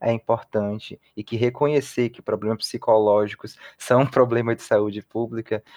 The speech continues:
é o mais importante desse mês. E como as pessoas conseguem distorcer um pouco dessa mensagem? Elas conseguem usar dessa ideologia, desse movimento legal, dessa coisa bonita, pra se eximir de responsabilidades.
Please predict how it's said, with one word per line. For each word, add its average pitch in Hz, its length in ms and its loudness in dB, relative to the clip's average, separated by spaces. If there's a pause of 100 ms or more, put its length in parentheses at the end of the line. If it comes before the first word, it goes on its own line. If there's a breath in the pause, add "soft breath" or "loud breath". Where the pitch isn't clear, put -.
(300 loud breath)
é - 80 2
o 120 60 2
mais 120 240 4
importante 123 640 -2
desse 107 260 -10
mês. 98 480 -10 (280 loud breath)
E 135 60 0
como 208 280 4
as 214 100 2
pessoas 160 380 2
conseguem 131 880 4
distorcer 123 680 -2
um 120 80 -2
pouco 113 320 0
dessa 104 300 -2
mensagem? 90 720 -6 (420 soft breath)
Elas 127 280 2
conseguem 156 640 2
usar 147 360 4
dessa 156 360 6
ideologia, 123 760 0
desse 135 360 -2
movimento 113 480 -6
legal, 104 540 4
dessa 104 240 -6
coisa 113 260 -6
bonita, 107 760 -8 (300)
pra 139 200 6
se 160 280 0
eximir 170 640 4
de 151 80 -2
responsabilidades. 117 1400 -2